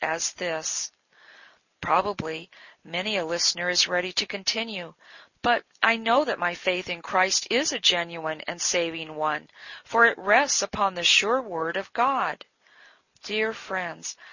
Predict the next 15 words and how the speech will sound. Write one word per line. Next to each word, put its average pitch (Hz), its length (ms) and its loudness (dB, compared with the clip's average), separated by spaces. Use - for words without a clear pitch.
others 196 420 4
who 208 140 -4
were 185 220 -2
equally 185 500 -4
sure 190 420 4
as 170 300 -2
you 196 400 -4
are 202 160 4
now 190 540 0
in 202 160 -4
hell. 240 520 -6
Allow 233 460 0
us - 160 2
to 202 140 -4
inquire, 196 760 0